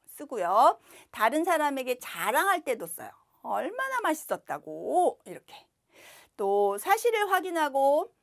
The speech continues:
다행이라거나, 또 의문이 없어졌다거나, 음, 안심했다, 이해됐다, 이런 의미로 다고를 씁니다. 그다음에, 어, 다른 사람의 말을 들은 내용을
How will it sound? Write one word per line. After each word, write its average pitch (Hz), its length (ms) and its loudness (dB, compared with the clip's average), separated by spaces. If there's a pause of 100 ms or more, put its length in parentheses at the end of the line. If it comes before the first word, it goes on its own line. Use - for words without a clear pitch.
(300)
다행이라거나, 254 880 2 (600)
또 190 280 -4
의문이 294 300 -2
없어졌다거나, 196 1000 -2 (440)
음, 196 340 -10 (120)
안심했다, 311 1000 -4
이해됐다, 302 720 -6 (200)
이런 320 340 0
의미로 226 680 -4 (220)
다고를 175 440 -10
씁니다. - 520 -10 (560)
그다음에, 277 680 4 (340)
어, 208 260 4
다른 339 340 2
사람의 320 420 4
말을 262 420 4 (380)
들은 359 380 -4
내용을 240 600 2